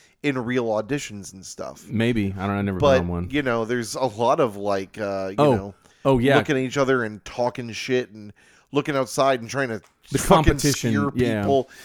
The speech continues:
Speaker 1: with fucking, uh, drills that you brought to an audition for some reason.
Speaker 2: It is borderline attempted murder.
Speaker 1: Uh,
Speaker 2: I mean,
Speaker 1: yeah.
Speaker 2: yeah, it is. It's pretty, it's, but
Speaker 1: The police could be called on that woman.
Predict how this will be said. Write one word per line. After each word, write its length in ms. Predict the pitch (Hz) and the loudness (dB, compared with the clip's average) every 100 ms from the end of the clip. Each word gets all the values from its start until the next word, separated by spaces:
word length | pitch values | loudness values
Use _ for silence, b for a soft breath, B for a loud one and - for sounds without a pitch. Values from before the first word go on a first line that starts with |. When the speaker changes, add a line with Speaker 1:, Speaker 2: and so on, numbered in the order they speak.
| 123 - | -12 -2
Speaker 1:
with 220 | 135 113 | -2 0
fucking, 500 | 147 135 135 117 117 | -2 0 0 0 0
uh, 280 | 113 110 104 107 | 2 2 0 -6
drills 420 | 104 110 127 120 | -8 -4 -4 -4
that 80 | 123 | -8
you 100 | 123 | -8
brought 340 | 113 113 117 - | -8 -4 -4 -6
to 220 | - 120 | -6 -4
an 100 | 110 | -2
audition 540 | 110 110 113 101 120 113 | -2 -2 -4 -8 -12 -12
for 160 | 113 | -14
some 240 | 110 113 113 | -14 -12 -10
reason. 420 | 110 107 107 101 | -10 -10 -14 -2
Speaker 2:
It 120 | 185 | 2
is 140 | 226 160 | 2 4
borderline 540 | 147 160 135 120 107 | 4 6 6 4 4
attempted 420 | 95 104 95 80 | 2 0 -2 -4
murder. 400 | 80 76 62 58 - - | -6 -8 -10 -16 -14 -4
Speaker 1:
Uh, 200 | 208 226 127 | -2 -2 2
Speaker 2:
I 100 | - | 4
mean, 200 | 135 127 | 4 4
Speaker 1:
yeah. 0 | |
Speaker 2:
yeah, 200 | 139 113 | 2 2
it 160 | 104 131 | 0 2
is. 300 | 139 123 - | 2 2 -2
It's 160 | 139 127 | -4 -2
pretty, 380 | - 143 131 123 | 0 2 0 0
it's, 260 | 123 117 | -4 -4
but 340 | - 139 156 - - | -2 2 2 -2 -4
Speaker 1:
The 140 | 175 | -4
police 340 | 160 190 247 - | 0 0 0 -2
could 140 | 208 | -4
be 120 | 170 | -4
called 320 | 135 147 131 | -4 -2 0
on 140 | 110 98 | -2 -6
that 160 | 76 | -8
woman. 180 | 98 107 | -8 -4